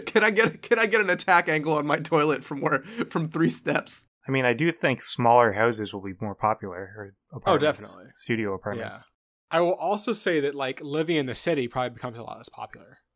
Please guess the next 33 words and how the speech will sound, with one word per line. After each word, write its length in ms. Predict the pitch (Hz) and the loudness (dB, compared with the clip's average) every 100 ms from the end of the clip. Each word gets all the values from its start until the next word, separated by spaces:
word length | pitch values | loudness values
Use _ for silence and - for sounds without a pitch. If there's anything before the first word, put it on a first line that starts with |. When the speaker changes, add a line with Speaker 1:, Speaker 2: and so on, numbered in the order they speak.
| - | -8
Speaker 3:
Like, 160 | 127 | -8
cities 320 | - 175 151 123 | -4 -2 -2 -2
are 60 | |
probably, 600 | 127 127 123 120 113 110 _ _ _ _ | -2 -2 -2 -8 -10 -14 _ _ _ _
it's, 180 | 165 - | -4 -2
it's 160 | 196 175 | -4 -2
a 60 | |
weird 240 | 143 180 - | -2 -2 0
combination, 500 | 156 127 127 - 107 | 0 0 -6 -8 -10
right? 220 | 120 123 | -10 -10
Because 540 | 127 131 120 117 - - _ _ _ | -10 -8 -8 -8 -12 -12 _ _ _
part 240 | - 185 185 | -2 0 2
of 60 | |
the 80 | 165 | 2
appeal 240 | 156 175 151 | 0 0 2
to 60 | |
living 160 | 147 131 | 2 0
in 60 | |
a 40 | 117 | -4
city 380 | - 135 117 120 | -4 -4 -4 -8
is 80 | 120 | -8
that 80 | |
you 60 | 120 | -6
can 140 | 120 | -6
walk 280 | 123 135 131 | 0 2 2
to 80 | - | -4
things, 560 | - 90 90 - - _ _ _ _ | -20 -20 -20 -18 -20 _ _ _ _
but 160 | 147 135 | -6 0
suddenly 720 | 170 156 147 135 127 120 - _ | 0 0 -4 -4 -6 -8 -12 _
you 140 | 123 127 | -14 -10
can't 340 | - 135 127 | -6 -8 -8
do 160 | 135 120 | -12 -12
that. 240 | - - | -12 -18